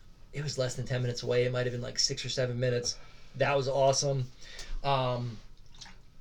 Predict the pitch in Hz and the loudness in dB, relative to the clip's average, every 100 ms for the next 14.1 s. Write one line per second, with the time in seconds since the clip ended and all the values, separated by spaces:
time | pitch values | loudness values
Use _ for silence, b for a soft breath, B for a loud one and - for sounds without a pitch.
0 | - 160 165 156 143 135 143 143 143 127 | -10 -2 0 2 2 2 2 4 2 2
1 | 139 139 131 120 - - - - 120 135 | 0 0 0 -2 -6 -14 -14 -10 -6 0
2 | 139 - 147 156 131 123 120 131 131 123 | 0 0 0 0 0 0 0 0 0 -2
3 | 117 127 123 131 120 - 139 127 - B | 0 -2 -2 -2 -2 2 2 2 0 B
4 | B B B - - - - - 240 240 | B B B -18 -20 -20 -18 10 12 12
5 | - 208 190 175 - 147 151 170 135 131 | 12 10 10 6 2 0 4 6 6 2
6 | 131 120 - 160 147 143 131 120 120 - | 0 -2 -2 2 4 6 6 4 0 -6
7 | - 135 - 139 139 131 127 - 147 151 | -8 -10 -2 4 6 6 4 0 0 2
8 | 131 123 - - 131 127 139 135 131 131 | 2 0 -6 -2 2 2 0 -2 -4 -4
9 | - 127 - 139 135 127 - 123 117 135 | -4 -4 -2 0 2 0 0 -2 0 0
10 | 127 127 127 127 120 - 120 131 131 131 | 2 2 0 -4 -6 -8 -4 0 4 4
11 | 123 - 139 131 127 127 117 - B B | 4 2 0 2 0 2 0 -2 B B
12 | B 151 143 139 127 120 117 113 117 - | B 4 6 8 6 4 0 -4 -8 -12
13 | - - 131 - 135 131 127 127 123 117 | -16 -8 -6 -2 0 2 2 0 -2 -2
14 | 110 | -8